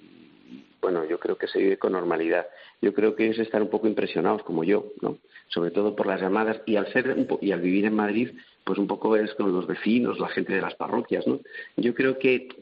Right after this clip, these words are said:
palpamos en casa, eh, cierta familiaridad y también cierto cariño de, como muy normal, ¿no? Yo creo que detectamos todo el cariño de la gente, el cariño de la gente de las parroquias, el cariño de los vecinos de la casa donde viven mis padres,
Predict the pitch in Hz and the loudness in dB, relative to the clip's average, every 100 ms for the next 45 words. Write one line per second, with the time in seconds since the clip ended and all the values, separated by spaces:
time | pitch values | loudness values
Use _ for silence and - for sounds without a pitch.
0 | _ 110 101 - 160 160 156 147 139 156 | _ 0 2 2 2 2 2 2 2 0
1 | - 151 156 - - - _ - 113 110 | -2 -2 -4 -8 -20 -20 _ -2 0 0
2 | 110 - 120 123 - 143 - 120 117 110 | -2 0 0 0 -2 -2 -2 -2 0 0
3 | 110 104 107 123 - - 107 107 117 135 | 0 0 0 -2 -2 -4 0 0 2 0
4 | - 143 139 - 113 117 104 98 98 - | 0 -2 -2 0 0 2 2 0 -2 -16
5 | - - 101 101 101 101 - - 104 - | -12 -4 0 0 0 -2 -2 -4 -4 -8
6 | - - - 110 208 143 - 107 107 92 | -8 -6 -2 0 2 4 2 2 0 0
7 | - - 98 107 110 127 135 123 113 - | -2 -2 -2 0 0 0 0 0 -2 -2
8 | 123 127 - 123 123 107 113 127 117 87 | -2 -2 -2 0 0 0 0 2 2 0
9 | - 98 - - _ - - - - 98 | 0 -2 -4 -10 _ -20 -20 -12 -6 -2
10 | 98 107 104 98 104 107 92 - 107 131 | 0 2 2 0 0 0 0 0 0 0
11 | - 123 - - 98 98 101 90 92 - | 0 -2 -2 -4 -2 0 0 0 -2 0
12 | 101 90 80 87 87 127 - 135 - - | 0 0 0 -2 0 -2 0 -4 -4 -16
13 | - - 104 101 107 101 98 - 127 131 | -18 -6 -2 2 2 0 -2 0 0 0
14 | 131 | -4